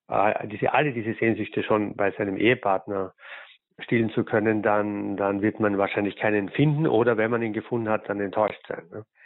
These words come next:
Also es ist, ähm, eine, eine gesunde katholische Haltung zu sagen, äh, natürlich, es braucht Verliebtheit, es braucht echte Zuneigung, Liebe, Anziehung, aber, ähm, ich heirate keinen Heiligen, sondern ich heirate jemanden, mit dem ich gemeinsam,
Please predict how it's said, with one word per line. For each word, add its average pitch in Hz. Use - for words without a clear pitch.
Also 104
es 107
ist, 101
ähm, 98
eine, 101
eine 101
gesunde 156
katholische 120
Haltung 104
zu 107
sagen, 101
äh, 95
natürlich, 135
es -
braucht 104
Verliebtheit, 113
es -
braucht -
echte 107
Zuneigung, 110
Liebe, 107
Anziehung, 104
aber, 98
ähm, 95
ich -
heirate 107
keinen 101
Heiligen, 110
sondern 107
ich -
heirate 104
jemanden, 104
mit 101
dem 104
ich 104
gemeinsam, 107